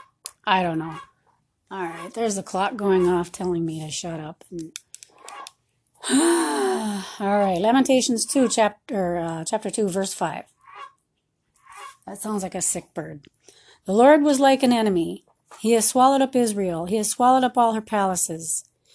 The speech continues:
He has destroyed her strongholds and has increased mourning and lamentation in the daughter of Judah. He has done violence to his tabernacle as if it were a garden.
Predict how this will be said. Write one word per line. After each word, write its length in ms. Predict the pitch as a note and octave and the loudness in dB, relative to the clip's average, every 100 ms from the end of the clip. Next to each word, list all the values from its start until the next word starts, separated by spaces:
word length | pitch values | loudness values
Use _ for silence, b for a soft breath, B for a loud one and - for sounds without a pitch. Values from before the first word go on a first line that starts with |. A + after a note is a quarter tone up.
| b | b
He 160 | b A#3 | b 2
has 160 | A#3+ A3 | 2 0
destroyed 540 | A3+ - B3 C4 C4+ | -2 -2 2 4 4
her 100 | B3 | 2
strongholds 720 | - - G3+ G3 F#3 F3 E3+ | -2 -2 0 0 -2 -4 -4
and 140 | F#3+ G#3 | -4 -4
has 140 | G#3 | -2
increased 440 | A#3+ A#3 B3+ A3+ | -4 -2 -4 -4
mourning 400 | A3 A#3 B3+ B3+ | -4 0 2 2
and 100 | A#3 | 2
lamentation 680 | A3 A3 G#3+ F#3+ A3 G#3+ F#3 | 0 -2 -4 -2 -4 -4 -4
in 100 | F3+ | -2
the 80 | F3 | -2
daughter 360 | E3+ F#3+ G#3 G#3+ | -2 -2 -2 -2
of 80 | F#3 | -4
Judah. 420 | G3 G3 E3+ - _ _ b b b b | -6 -4 -6 -10 _ _ b b b b
He 140 | b A3+ | b 2
has 140 | A3+ | 4
done 200 | C4 C4 | 6 6
violence 440 | B3 B3 C4+ C4+ - | 6 6 4 2 0
to 160 | B3 | 0
his 100 | A#3 | 0
tabernacle 800 | A3 A3+ A3 G#3+ F#3+ F3 F3 F3+ | 0 0 2 2 0 -2 -4 -6
as 220 | - F#3+ | -6 -4
if 140 | G#3+ A3 | -6 -6
it 140 | A#3+ | -8
were 220 | A#3 A3 | -4 -2
a 40 | G3 | -2
garden. 540 | F#3 F3+ E3 D#3 E3+ | -4 -4 -4 -6 -10